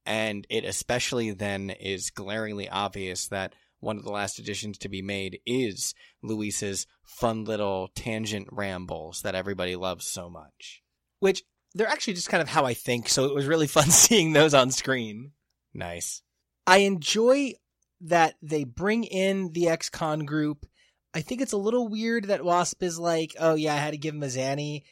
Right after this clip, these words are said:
Speaker 2: and then Hank talked to them about how Pym particles work, but I get it. They just had their worlds blown apart. They know they live in a superhero world, but the guy that was sleeping on their couch can suddenly shrink down to the size of an ant,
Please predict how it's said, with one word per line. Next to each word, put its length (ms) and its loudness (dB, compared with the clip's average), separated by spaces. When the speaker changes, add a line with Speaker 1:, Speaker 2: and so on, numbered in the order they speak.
Speaker 2:
and 180 -2
then 260 2
Hank 420 -2
talked 280 0
to 20 -14
them 140 0
about 340 2
how 360 2
Pym 280 -4
particles 460 0
work, 300 0
but 100 2
I 60 2
get 240 4
it. 200 8
They 160 2
just 300 2
had 180 0
their 140 4
worlds 600 0
blown 380 0
apart. 420 -2
They 140 -4
know 180 4
they 140 6
live 160 4
in 80 0
a 40 0
superhero 600 0
world, 480 0
but 220 0
the 100 -10
guy 220 2
that 140 -2
was 100 -6
sleeping 320 -4
on 80 2
their 140 -2
couch 420 -4
can 140 -8
suddenly 280 -4
shrink 300 -4
down 140 -2
to 60 -10
the 40 -8
size 300 -2
of 80 -6
an 60 -2
ant, 340 -2